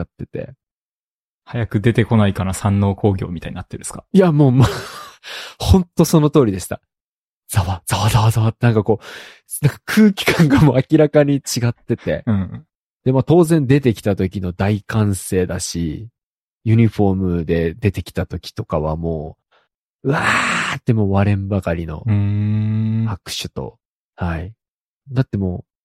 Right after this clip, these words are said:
Speaker 1: そのメンバーはもう、それぞれのチームのスーパースターたちだから、
Speaker 2: うん。
Speaker 1: そのチームを見るために高いお金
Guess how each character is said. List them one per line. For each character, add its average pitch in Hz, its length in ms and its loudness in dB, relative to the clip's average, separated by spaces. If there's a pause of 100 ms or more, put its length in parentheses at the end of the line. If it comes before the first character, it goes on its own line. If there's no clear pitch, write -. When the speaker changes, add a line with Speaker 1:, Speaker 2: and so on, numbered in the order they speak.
(140)
Speaker 1:
そ - 200 -4
の 262 120 0
メ 285 160 -2
ン 120 380 -6
バ 107 220 2
ー - 20 0
は 95 180 0
も 95 320 -10 (180)
う、 - 120 -20
そ - 160 -2
れ 247 100 4
ぞ 233 140 4
れ 143 100 4
の 101 120 -2
チ - 260 -4
ー 101 40 -4
ム 95 100 -8
の 87 100 -10
ス - 240 -4
ー 113 60 -2
パ 120 140 0
ー 110 40 0
ス - 100 -6
タ 98 120 0
ー - 20 -12
た - 100 -10
ち - 140 -14
だ - 100 -12
か - 100 -12
ら、 - 240 -6 (120)
Speaker 2:
う 113 60 6
ん。 101 460 2 (380)
Speaker 1:
そ - 220 -4
の 247 100 -4
チ 277 320 0
ー 277 40 -2
ム 240 140 0
を 240 60 0
見 220 160 4
る 226 100 2
た 202 140 2
め 220 120 -2
に 180 100 -2
高 - 260 0
い 147 40 6
お 104 80 2
金 92 260 -2